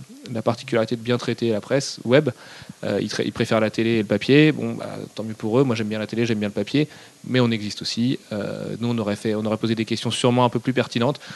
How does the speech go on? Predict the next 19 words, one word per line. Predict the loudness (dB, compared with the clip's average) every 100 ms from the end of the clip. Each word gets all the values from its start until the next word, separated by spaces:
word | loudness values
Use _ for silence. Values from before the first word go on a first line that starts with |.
| -12 -4
au |
moins | 0 2
sur | 4
l'amour | 4 6 6 4
qu'ont | 2
les | 2
acteurs | 0 2 0
pour | 2 0
les |
comics. | 0 0 0 -4
Bah, | -2 -2 0
on | -2
les |
posera | 0 2 2
pas. | -2 -10 -12 -6
Voilà, | -6 -6 -6
on | 2
les | 4
posera. | 6 6 6